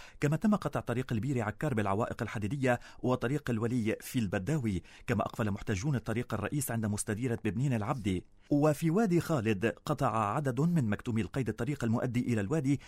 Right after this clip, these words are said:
مطالبين بإنصافهم وإعطائهم الجنسية اللبنانية.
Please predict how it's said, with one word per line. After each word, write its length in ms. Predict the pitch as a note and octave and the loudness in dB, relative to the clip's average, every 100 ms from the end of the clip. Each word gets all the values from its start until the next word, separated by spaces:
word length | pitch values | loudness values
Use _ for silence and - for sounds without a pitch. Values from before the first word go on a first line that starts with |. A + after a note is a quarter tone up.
| - | -2
مطالبين 540 | D3+ C3+ C3+ A#2+ C#3 A#2 | 0 2 2 2 2 2
بإنصافهم 680 | B2+ - C3 C3 A#2 A2+ | 2 0 -2 0 2 2
وإعطائهم 640 | A#2 - A#2 - A#2+ A2 | 2 0 -2 -2 0 0
الجنسية 500 | G#2+ F#2 G#2+ G#2+ F#2 | 0 0 -2 -2 -2
اللبنانية. 840 | F#2 F2 E2+ D#3 F#2+ - G1+ - | -2 -2 0 0 0 -6 -8 -10